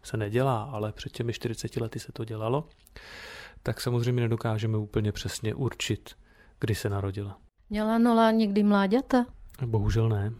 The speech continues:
Speaker 1: Zkoušeli jsme to u nás v zoologické zahradě, která je vlastně jediná na světě, která dokázala severní bílé nosorožce rozmnožit, ale nepovedlo se to ani tady a nepovedlo se to ani během více než pětadvaceti let v San Diegu,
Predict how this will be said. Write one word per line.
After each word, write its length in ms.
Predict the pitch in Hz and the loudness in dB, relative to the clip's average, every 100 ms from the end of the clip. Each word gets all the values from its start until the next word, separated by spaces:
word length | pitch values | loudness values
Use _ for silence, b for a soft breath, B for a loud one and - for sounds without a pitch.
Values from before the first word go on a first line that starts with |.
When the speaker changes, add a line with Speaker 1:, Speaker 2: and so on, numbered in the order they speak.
| - - B B B | -14 -20 B B B
Speaker 1:
Zkoušeli 440 | - - 113 - 117 | -14 -4 -2 0 -2
jsme 180 | - 117 | 0 0
to 120 | 117 | 0
u 80 | 113 | 0
nás 140 | 110 | 0
v 20 | |
zoologické 460 | 113 113 113 - 117 | 2 0 -2 -2 0
zahradě, 600 | 107 107 110 113 117 123 B B B B - | 0 0 2 2 0 0 B B B B -10
která 260 | - 107 | -4 -2
je 80 | 107 | -2
vlastně 300 | 107 - 113 | -2 -4 -4
jediná 420 | 107 107 127 123 | -4 0 0 2
na 100 | 110 | 0
světě, 360 | 104 135 139 139 | -2 -2 0 0
která 260 | - 123 107 | 0 0 -2
dokázala 460 | 107 107 110 107 | -2 -2 -2 -2
severní 360 | 104 110 110 107 | -2 -2 -2 -2
bílé 240 | 107 110 | 0 0
nosorožce 440 | 107 - 110 - - | 0 0 -2 -2 -2
rozmnožit, 640 | 110 117 110 107 113 - | 0 2 4 2 0 -4
ale 360 | - 120 107 104 | -4 -2 0 0
nepovedlo 400 | 104 107 110 110 | 0 -2 -2 -2
se 140 | - | -4
to 140 | 110 - | -4 -4
ani 220 | 127 117 | -2 0
tady 440 | - 107 110 117 123 | 0 2 2 0 -2
a 140 | 117 | -2
nepovedlo 500 | 110 - 107 107 110 | -2 -2 -2 0 -2
se 140 | - | -2
to 240 | 113 113 123 | -4 -4 -4
ani 240 | 117 110 | -4 -2
během 300 | 110 110 110 | -2 -2 -2
více 220 | 107 - | -4 -6
než 140 | 117 113 | -6 -4
pětadvaceti 680 | - - 110 110 117 - | -6 -4 -4 -4 -6 -2
let 300 | 113 117 - - | -2 -2 -6 -10
v 60 | |
San 180 | - 110 | -4 0
Diegu, 480 | 110 107 104 113 117 | 2 4 4 2 0